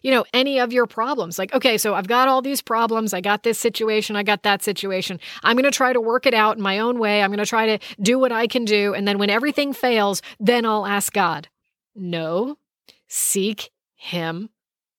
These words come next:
first. First. First. So instead, let's reverse that. Okay, I've got this situation. I've got this problem.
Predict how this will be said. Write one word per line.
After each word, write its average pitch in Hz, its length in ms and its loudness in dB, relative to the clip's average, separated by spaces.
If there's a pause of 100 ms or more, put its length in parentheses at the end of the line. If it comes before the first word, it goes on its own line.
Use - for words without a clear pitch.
(140)
first. - 800 -2 (720)
First. - 840 -2 (440)
First. - 640 -2 (200)
So 269 360 4 (100)
instead, 247 520 2
let's 247 280 0
reverse 262 540 0
that. - 320 -6 (180)
Okay, 269 220 2
I've 226 100 -2
got 254 220 0
this 269 120 0
situation. 254 540 0
I've 208 140 -2
got - 240 -4
this 240 180 0
problem. 226 480 0